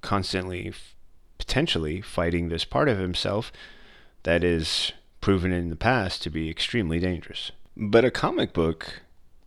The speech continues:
is a story told not only with words, but great art. And that allows me to talk about my favorite art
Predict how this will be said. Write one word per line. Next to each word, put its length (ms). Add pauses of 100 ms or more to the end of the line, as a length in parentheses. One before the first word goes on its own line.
(140)
is 160
a 40
story 440
told 600
not 200
only 240
with 220
words, 420 (880)
but 160
great 260
art. 320 (680)
And 100
that 100
allows 280
me 80
to 100
talk 200
about 240
my 140
favorite 380
art 260